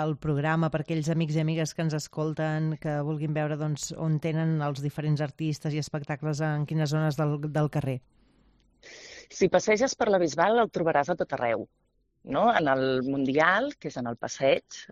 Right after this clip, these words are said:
Speaker 2: Marimon Espré, allà es concentra el punt d'informació, però totes el, les botigues, aparadors...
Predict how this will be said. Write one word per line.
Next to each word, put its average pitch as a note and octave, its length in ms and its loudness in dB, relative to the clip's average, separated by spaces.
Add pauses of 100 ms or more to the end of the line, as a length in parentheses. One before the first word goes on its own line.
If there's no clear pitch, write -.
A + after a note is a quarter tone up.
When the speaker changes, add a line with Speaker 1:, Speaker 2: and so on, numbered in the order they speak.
Speaker 2:
Marimon B2+ 320 -4
Espré, C#3+ 380 0
allà C#3 260 2
es - 80 -14
concentra B2+ 540 -2
el C3 100 -2
punt B2+ 140 -2
d'informació, B2+ 800 -4 (100)
però B2 160 -4 (160)
totes - 260 -6
el, C#3 100 2 (300)
les B2 220 -2
botigues, B2+ 800 -4
aparadors... A#2+ 640 -8